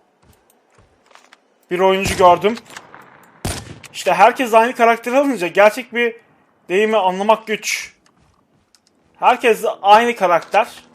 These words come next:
benzeri var. Birader ben buradayım. Nereye gidiyorsun ya? Bir dön bana bir bak.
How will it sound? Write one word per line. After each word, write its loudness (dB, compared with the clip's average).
benzeri -4
var. 0
Birader 4
ben 4
buradayım. 2
Nereye 2
gidiyorsun -8
ya? -6
Bir -12
dön 4
bana 2
bir -8
bak. -8